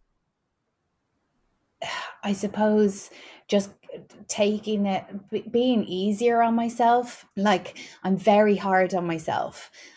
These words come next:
And through counselling, I've had to learn how to have compassion for myself and not beat myself up if I eat a biscuit. And I'm getting much better at that.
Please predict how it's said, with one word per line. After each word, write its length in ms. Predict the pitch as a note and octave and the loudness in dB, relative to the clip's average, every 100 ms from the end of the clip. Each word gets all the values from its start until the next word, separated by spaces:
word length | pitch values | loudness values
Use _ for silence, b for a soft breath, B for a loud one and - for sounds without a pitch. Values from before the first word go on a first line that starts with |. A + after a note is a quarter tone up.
| B - | B -2
And 520 | F#3 F3+ F3 F3 E3 - - - - | 0 0 -2 -4 -4 -8 -10 -18 -16
through 240 | - G3+ F#3+ | -6 -2 -2
counselling, 640 | - F#3+ F#3+ F3+ F#3+ F3+ | -2 -2 -2 -2 -2 -2
I've 100 | E3+ | -4
had 200 | F3+ F3 | -6 -6
to 100 | F#3+ | -6
learn 400 | E3+ F3 F3 F3 | -2 0 0 0
how 240 | E3+ E3+ | -4 -6
to 340 | E3+ - E3+ D#3+ | -6 -4 -4 -4
have 240 | E3+ E3+ - | -4 -4 -4
compassion 600 | E3 E3 E3+ E3+ F#3 E3+ | -10 -6 -8 -6 -10 -8
for 140 | E3+ | -6
myself 640 | E3+ D#3+ E3+ E3 E3 E3 | -6 -2 2 2 2 -2
and 160 | D#3+ D#3+ B B - | -6 -8 B B 0
not 300 | G3+ G3 - | 0 0 -2
beat 180 | G#3 | -2
myself 480 | G3+ F#3 F#3 F3+ F3 | -2 -2 0 0 0
up 220 | F3+ F3 | -2 -2
if 300 | F3 E3+ - B B B - | -2 -2 -6 B B B 0
I 100 | F3+ | 0
eat 260 | F3+ F#3+ | 2 0
a 60 | F3+ | 0
biscuit. 760 | F#3+ F3+ - - F3+ E3 - - | -2 -4 -4 -4 -4 -4 -8 -8
And 180 | F#3+ G#3+ | -4 0
I'm 120 | G#3 | 0
getting 520 | B3 C#4 A3+ F3+ F3 | 2 2 4 2 0
much 380 | F3+ B3 B3 - | -2 -4 -4 -2
better 320 | F3 F3+ E3+ | 0 2 0
at 160 | D#3 - | -2 -6
that. 300 | - - | -8 -8